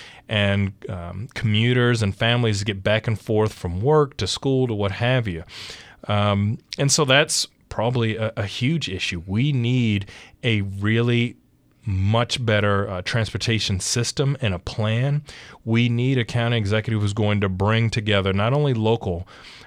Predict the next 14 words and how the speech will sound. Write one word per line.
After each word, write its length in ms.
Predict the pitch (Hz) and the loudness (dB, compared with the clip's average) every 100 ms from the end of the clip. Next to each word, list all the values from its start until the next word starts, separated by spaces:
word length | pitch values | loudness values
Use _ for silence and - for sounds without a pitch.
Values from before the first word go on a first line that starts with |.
| - | -4
but 160 | 107 | -2
state, 600 | - - - 113 120 131 - - _ _ _ | 0 -2 0 0 0 -2 -12 -20 _ _ _
federal, 680 | - 113 113 123 123 123 123 | -4 2 2 4 4 4 2
and 160 | 113 101 | 0 -2
private 380 | - 113 110 - | 0 0 0 -2
sector 420 | - 127 - 101 | -2 -2 -2 -4
dollars 720 | 95 101 101 92 90 95 - - - | 0 0 2 0 -2 -4 -6 -12 -16
for 160 | - 107 | -4 0
a 40 | |
long-term 840 | 92 92 101 117 127 - 123 123 123 | 0 2 2 2 0 0 0 0 0
plan 540 | - 110 101 101 98 | -2 0 2 2 0
to 120 | 95 | 0
look 360 | 90 98 113 - | 0 2 0 2
at 240 | 95 95 | 0 0